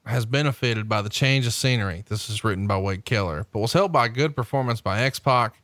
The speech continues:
The W W F ought to send X-Pac to Japan or somewhere until the fans actually miss him. He gets that "we're sick of that guy" heat.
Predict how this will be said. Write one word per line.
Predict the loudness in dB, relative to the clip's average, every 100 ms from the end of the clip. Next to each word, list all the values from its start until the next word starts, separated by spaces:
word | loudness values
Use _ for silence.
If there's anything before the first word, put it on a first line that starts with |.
| _ _ _ _
The | -2
W | 2 4 4
W | 4 2
F | 2
ought | 2 0
to |
send | -4 -2
X-Pac | 0 -2 2 2 2
to | -4
Japan | -6 0 2 2
or | 2
somewhere | 0 0 0
until | 0 0
the | -2
fans | 0 0 2
actually | 2 0 -2 -4
miss | 2 2 2
him. | -2 -6 -10 _ _ _ _ -2
He | 0
gets | 0 -2
that | -2 -2 -2
"we're | -4
sick | -4 -2 0
of | 0
that | 0 0
guy" | 0 0 0
heat. | -2 -6 -10